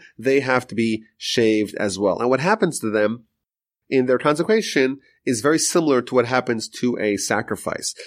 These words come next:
So the hands of the entire nation are placed upon them,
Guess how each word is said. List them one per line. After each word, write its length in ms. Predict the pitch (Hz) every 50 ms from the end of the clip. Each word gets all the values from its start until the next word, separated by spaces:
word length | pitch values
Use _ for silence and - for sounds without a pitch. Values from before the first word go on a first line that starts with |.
| - _
So 200 | - - 120 113
the 240 | 104 107 110 110 98
hands 640 | 87 110 123 127 135 147 151 156 165 165 160 135 117
of 160 | 113 120 110
the 120 | 127 120
entire 440 | 120 113 - - 147 143 147 131 123
nation 640 | 123 135 151 175 175 - - 117 104 92 95 95 _ _ _ _ - -
are 120 | 113 113
placed 540 | - - - - 147 147 151 147 - - -
upon 460 | - - _ - 170 180 190 185 180
them, 380 | 165 165 156 143 135 127 123